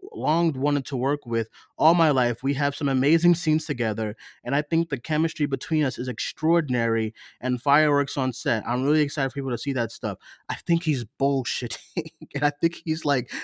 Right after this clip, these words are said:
"Dude, this is hila-," I, yeah, I think they're, I think he's fucking around.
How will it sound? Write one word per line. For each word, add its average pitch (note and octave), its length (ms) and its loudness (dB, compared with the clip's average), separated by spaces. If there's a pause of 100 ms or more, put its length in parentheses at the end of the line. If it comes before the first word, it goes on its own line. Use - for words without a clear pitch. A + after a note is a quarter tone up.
(160)
"Dude, C3+ 560 4
this C3 220 -4
is A#2+ 220 -8
hila-," C#3+ 420 -2 (400)
I, D#3 140 6
yeah, C#3+ 340 4
I B2 60 0
think D3+ 220 -2
they're, B2+ 140 0
I A#2+ 100 0
think B2 180 -8
he's A2 120 -14
fucking - 240 -14
around. - 220 -20